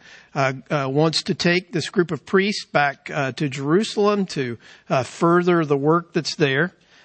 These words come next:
Uh, and he has asked King Artaxerxes there of the, um,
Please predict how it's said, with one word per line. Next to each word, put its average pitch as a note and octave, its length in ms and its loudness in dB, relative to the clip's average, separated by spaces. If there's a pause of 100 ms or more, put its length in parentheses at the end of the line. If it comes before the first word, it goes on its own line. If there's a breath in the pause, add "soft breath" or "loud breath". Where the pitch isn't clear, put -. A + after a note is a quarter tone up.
(160 soft breath)
Uh, C3+ 380 2
and D3 360 0
he D3+ 340 0
has C#3 480 2
asked E3+ 400 0
King G3 340 0
Artaxerxes E3+ 1000 -2
there D#3+ 280 0
of C3 120 -6
the, C3 280 -2
um, A#2+ 480 -4